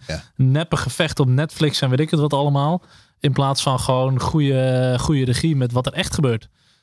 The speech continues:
Speaker 2: En
Speaker 1: Ja.
Speaker 2: dat, je ziet gewoon, eh, zelfs de Formule één gebruikt gewoon fan footage, eh, omdat dat gewoon beter is dan wat ze zelf hebben. Ehm,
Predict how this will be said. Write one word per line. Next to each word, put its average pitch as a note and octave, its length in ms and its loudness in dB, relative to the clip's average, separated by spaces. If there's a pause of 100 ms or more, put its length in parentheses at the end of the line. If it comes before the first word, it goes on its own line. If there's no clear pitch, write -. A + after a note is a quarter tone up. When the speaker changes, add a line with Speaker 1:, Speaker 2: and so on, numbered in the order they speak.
(120)
Speaker 2:
En C3+ 120 0
Speaker 1:
Ja. C3 60 2
Speaker 2:
dat, A#2 80 0
je C3+ 120 2
ziet C#3+ 200 0
gewoon, C3+ 300 0
eh, C3+ 60 0
zelfs C3 240 -2
de C#3 80 0
Formule C3+ 280 0
één C#3+ 200 0
gebruikt B2+ 340 0
gewoon C3 160 0
fan D3 280 -2
footage, C3 600 0
eh, B2 240 0
omdat B2+ 240 0
dat B2+ 160 -2
gewoon B2+ 260 0
beter C3+ 300 0
is B2 120 0
dan - 120 -12
wat C#3+ 160 2
ze C3+ 120 2
zelf C3+ 240 0
hebben. C3 300 0 (640)
Ehm, A#2+ 500 2